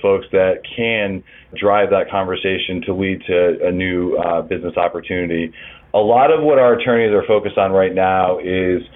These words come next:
what is the voice of the client telling us? What is, you know, what is the information that we need to be focusing on, um, that will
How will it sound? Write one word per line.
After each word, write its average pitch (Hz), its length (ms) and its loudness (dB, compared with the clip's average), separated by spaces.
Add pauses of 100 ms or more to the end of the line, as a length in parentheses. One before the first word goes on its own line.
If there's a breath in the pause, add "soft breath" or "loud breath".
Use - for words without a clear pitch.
(200 loud breath)
what 113 320 2
is 139 220 2
the 117 60 2
voice 107 300 4
of 101 60 -8
the 95 160 0
client 92 340 -2
telling 92 340 -4
us? 98 140 2 (120)
What 107 180 2
is, 110 180 2 (140)
you 104 80 -6
know, 95 100 0
what 107 200 4
is 120 100 -2
the 113 80 -2
information 101 600 -2
that 92 180 0
we 98 160 -2
need 98 160 -4
to 92 80 -6
be 92 180 -4
focusing 92 480 -2
on, 90 460 0 (320 loud breath)
um, 90 540 0
that 98 320 2
will 95 440 2